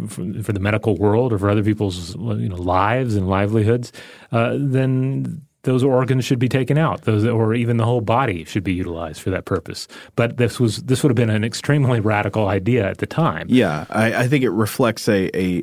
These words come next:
Speaker 2: a sea change in cultural attitudes
Speaker 1: Yeah.
Speaker 2: towards, uh, anatomy and medical science and medical education and all that kind of stuff.
Speaker 1: Yeah, because that would obviously be another way to cut out the resurrectionist men, is to deal directly with the anatomists.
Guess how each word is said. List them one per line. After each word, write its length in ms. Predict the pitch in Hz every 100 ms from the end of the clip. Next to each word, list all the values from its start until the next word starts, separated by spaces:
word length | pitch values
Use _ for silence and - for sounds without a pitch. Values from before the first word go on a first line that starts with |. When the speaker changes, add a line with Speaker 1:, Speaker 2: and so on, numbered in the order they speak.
| -
Speaker 2:
a 80 | 101
sea 240 | - 151
change 560 | 113 - 113 98 95 92
in 160 | 92 85
cultural 480 | 104 92 95 85
attitudes 440 | 85 80 80 107 107
Speaker 1:
Yeah. 160 | 104 92 -
Speaker 2:
towards, 600 | - 113 107 101 85 - - - - -
uh, 320 | 98 95 90
anatomy 500 | 104 98 95 95 92
and 120 | 90
medical 320 | 92 85 - 92
science 420 | 98 90 78 -
and 80 | 92
medical 320 | 82 - 85
education 520 | 78 - 95 - 90
and 220 | 80 71
all 200 | 80 73 - _
that 180 | 98 85
kind 140 | 78
of 60 | -
stuff. 380 | - 58 - -
Speaker 1:
Yeah, 160 | 117 104
because 260 | 123 135
that 160 | 175 156
would 120 | 143
obviously 560 | 214 214 160 117 - 110
be 180 | 110 120
another 300 | 117 123 107
way 260 | 120 131
to 120 | 101 110
cut 300 | - 131 110
out 280 | 117 107 -
the 160 | - 110
resurrectionist 760 | 107 101 104 147 156 110 87 104
men, 180 | 92
is 100 | 95 -
to 80 |
deal 220 | 104 120 104
directly 420 | 107 117 - 104
with 140 | 104
the 80 | 104
anatomists. 640 | 95 180 92 - 92 -